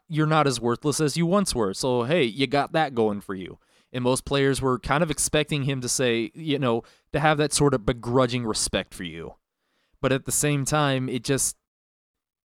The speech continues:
we have killed gods. We've killed demigods. We've defeated the Lich King. You'd think he'd be a little bit more impressed than, "Oh, okay." "I guess you're the hero of Azeroth." Like, okay,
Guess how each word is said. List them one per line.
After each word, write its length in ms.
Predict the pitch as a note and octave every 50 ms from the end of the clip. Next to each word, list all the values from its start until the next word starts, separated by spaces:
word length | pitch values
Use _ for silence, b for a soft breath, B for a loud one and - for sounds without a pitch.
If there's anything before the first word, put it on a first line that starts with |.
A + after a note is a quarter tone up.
| _ _ _ _ _ _ _ _ _ _ _ _ _ _ _
we 180 | C#3+ E3 G#3+ C4
have 160 | C4+ F3 -
killed 360 | - - G3 D#3 A#2+ A2+ G#2+
gods. 720 | - A#2+ A#2 A#2+ B2 D3 F3 G#3 F#3+ F#3+ F#3 F#3 - - - _ _ _ _ _ _ _ _ _ _ _ _ _ _ _ _ _
We've 300 | C3+ C#3 C#3+ D3 D3 -
killed 260 | - - E3+ D#3 D3+ D3
demigods. 840 | F#3 F#3+ F3 D3 A#2+ A#2+ A2+ G2+ F#2+ F#2 F#2 F#2 F#2 - - - - _ _
We've 520 | - C#3+ C3 B2 A#2+ A#2+ A#2 A2+ A2+ - - - C3+
defeated 460 | - B2+ - - D#3 D#3+ D3+ E3 C#3+
the 80 | D#3
Lich 240 | D3 D3 D3 - -
King. 340 | - - G#2 F2+ F2+ F2+ E2+ _ _ _ _ _ _
You'd 300 | D3 D#3 F#3+ A#3 A3 -
think 240 | - - F4 F#4+ F4+
he'd 180 | - D4+ B3 G3+
be 100 | F#3+ A3
a 60 | F#3
little 340 | E3+ D#3+ D3+ D#3 E3 F3 F3
bit 180 | D3 D#3 D#3 -
more 260 | C#3+ D3 D3+ D3+ C#3
impressed 560 | C3 B2+ A#2 - - D3 C#3 C3 B2+ - C3+ B2+
than, 300 | A#2+ A#2 A2 G#2+ G2+ - _ _ _ _ _ _ _
"Oh, 400 | C#3+ C3+ A#2+ G#2+ F#2+ F#2+ F#2 - _ _ _ _ _ _ _ _ _ _ _ _ _
okay." 560 | A#2+ A#2 - - - F#2 F2+ F2+ F2+ F2+ - _ _ _ _ _ _ _ _ _ _
"I 80 | A#2+ B2+
guess 340 | C3 A2+ C#3+ D3+ - - D3
you're 100 | D3 C#3+
the 160 | B2+ A#2 A2+
hero 560 | - - - D3+ D3 D3 D3 D3 C#3+ C#3+ C#3
of 120 | C3+ C3
Azeroth." 680 | C3 C#3 C#3 C#3 C3+ A#2+ B2 A#2+ A#2 A2 G#2+ G#2 G#2+ - -
Like, 240 | - G2 G#2 - _
okay, 480 | - C#3 B2+ - - - G2 F#2 F#2 F#2